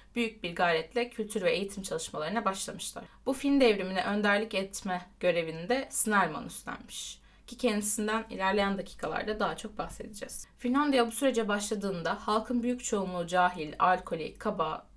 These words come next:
vesaire, yani ne kadar kötü özellik varsa ondanmış. Toprakları verimsiz, yoksul bir bataklık ülkesi adeta ve düzelip yükselmeleri de hiç doğal olmayan bir şekilde oluyor. Ciddi ciddi ülkenin aydınları köy köy gezip insanları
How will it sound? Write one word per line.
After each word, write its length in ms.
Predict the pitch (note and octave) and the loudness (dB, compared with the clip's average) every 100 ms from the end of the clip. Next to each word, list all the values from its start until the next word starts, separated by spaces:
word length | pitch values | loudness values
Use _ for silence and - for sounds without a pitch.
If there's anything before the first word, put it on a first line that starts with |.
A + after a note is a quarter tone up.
| - | -6
vesaire, 460 | G#3 - D#3+ - | -4 0 0 2
yani 240 | F#3+ E3+ G#3 | 0 0 -2
ne 80 | |
kadar 300 | A3 A3 F#3 | 2 4 4
kötü 220 | G3 G#3+ G#3 | 2 2 2
özellik 420 | G3 F3+ E3 - | 4 2 2 -2
varsa 340 | F3+ F3 - | -2 0 0
ondanmış. 580 | F3+ F3+ D#3+ D3+ - - | 0 0 -2 -4 -12 -6
Toprakları 540 | A#3+ A#3 A3 A3 G#3+ | -2 2 4 4 4
verimsiz, 640 | G3+ F3+ F3+ - D#3+ D#3+ - | 4 0 -2 -6 -6 -6 -4
yoksul 380 | G3 - A3+ | -4 -2 -2
bir 140 | G#3+ G3+ - | 0 -4 -4
bataklık 500 | G3 G3+ G3+ G3 G3 | -4 -4 -8 -8 -10
ülkesi 360 | - - - | -10 -10 -6
adeta 520 | D3+ - - - A#3 - - - - | -6 -6 -10 -8 -8 -10 -20 -6 2
ve 100 | B3 | 2
düzelip 360 | G#3 A#3 B3+ A#3 | 6 6 4 -2
yükselmeleri 720 | - - A#3 A#3+ B3 B3+ G#3+ | -2 6 6 6 4 4 2
de 120 | B3 | 0
hiç 380 | - D4 - - | 0 -6 -2 6
doğal 240 | A3+ A#3 | 10 10
olmayan 460 | A#3 A#3 G3+ G3 A3+ | 8 6 4 2 0
bir 80 | A3 | -6
şekilde 400 | G#3+ G#3 F#3+ E3 | -6 -6 -2 -2
oluyor. 320 | - - - - | -2 -8 -10 -4
Ciddi 320 | A3+ A#3 C4 | -2 0 0
ciddi 220 | F#3+ - | 0 -4
ülkenin 440 | A#3 G#3 A3 A#3 A3 | -2 -2 0 0 2
aydınları 720 | F#3 F3 E3 D#3+ - A#3 - | 0 0 -4 -6 -6 -8 -6
köy 260 | - B3+ B3 | 2 2 4
köy 180 | F3+ | -2
gezip 400 | E3 D#3+ - - - - - - | -2 -4 -6 -12 -14 -20 -20 -4
insanları 680 | B3 B3 G3+ E3+ F3 C4+ | -2 0 0 0 0 0